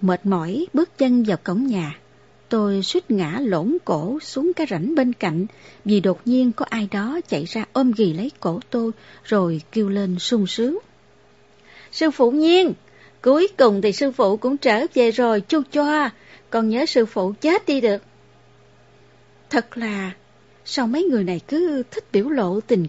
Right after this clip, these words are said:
cảm theo cái cách kinh dị này chứ? Ôi, đúng là đáng thương cho cái cổ kêu ba ngấn đẹp đẽ của tôi. <laughs>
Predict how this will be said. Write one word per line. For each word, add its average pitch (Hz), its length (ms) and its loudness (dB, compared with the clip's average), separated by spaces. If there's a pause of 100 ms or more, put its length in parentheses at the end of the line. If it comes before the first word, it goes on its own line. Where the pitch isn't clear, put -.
cảm 190 340 -6
theo 262 120 -2
cái 339 180 -6
cách - 360 -10
kinh 302 220 4
dị 202 260 2
này 247 280 -2
chứ? 370 140 0 (1200)
Ôi, 262 560 2 (380)
đúng 330 280 0
là 185 420 -4 (100)
đáng 294 260 -2 (100)
thương 285 280 0
cho 254 120 -2
cái 302 180 -6
cổ 240 420 -4 (100)
kêu 269 340 -2
ba 277 200 -2
ngấn 285 260 -2 (100)
đẹp 190 220 -2
đẽ 196 240 -4
của 320 160 -6 (100)
tôi. 294 260 -2 (1300)
<laughs> 254 100 0